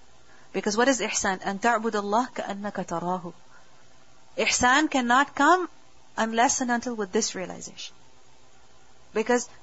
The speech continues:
this is what makes a person behave properly. Isn't it so? Otherwise, he will follow his nafs, disregard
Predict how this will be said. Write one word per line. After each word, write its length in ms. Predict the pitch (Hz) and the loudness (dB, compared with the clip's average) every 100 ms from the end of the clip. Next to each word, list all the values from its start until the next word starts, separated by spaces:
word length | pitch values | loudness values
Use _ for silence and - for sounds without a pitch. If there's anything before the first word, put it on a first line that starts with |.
| - | -6
this 280 | 202 294 339 | 0 4 4
is 100 | 294 | 4
what 180 | 277 | 0
makes 300 | 233 233 240 | 0 -4 0
a 60 | 254 | -2
person 360 | 233 220 262 226 | 0 -2 -2 -4
behave 360 | 208 196 226 | -2 -2 -2
properly. 420 | 254 277 320 302 302 - - - - - - | 0 2 2 0 -2 -14 -20 -20 -20 -20 -4
Isn't 260 | 220 285 | 2 4
it 100 | 311 | 2
so? 140 | 381 415 - - - - - - - - | 2 -2 -4 -20 -20 -20 -20 -20 -20 -6
Otherwise, 760 | - 247 330 262 247 359 - - - - - | 0 4 6 6 4 2 -2 -10 -16 -20 -14
he 100 | 226 | -6
will 120 | 240 | -4
follow 320 | 233 254 277 294 | 2 4 4 4
his 180 | 254 | 2
nafs, 380 | 226 302 - - - - - - - - - 196 | 2 2 0 -6 -8 -20 -20 -20 -20 -20 -12 0
disregard 640 | 285 - 302 269 262 285 | 2 2 2 4 4 2